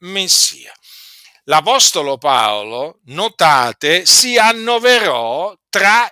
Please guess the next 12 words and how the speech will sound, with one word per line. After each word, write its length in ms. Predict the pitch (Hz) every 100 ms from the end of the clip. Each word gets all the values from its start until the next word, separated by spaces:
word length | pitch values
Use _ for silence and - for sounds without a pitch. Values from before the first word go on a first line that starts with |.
| -
i 260 | 208 247 -
cristiani, 880 | - 208 - - 240 214 147 110 104
ossia 580 | - 233 - 269 196 113 - - _
lui 260 | 214 269 196
si 260 | - 277
dichiarò 1040 | 196 185 - 220 233 175 127 127 208 285 294 _
cristiano. 800 | - 269 277 - 120 69 - _ _ _ _ _ -
Ed 200 | 113 123
anche 340 | 131 113 147
noi 560 | 165 247 226 147 98 _
ci 400 | - 220 220 131
dichiariamo 1000 | 135 151 190 190 208 247 311 339 349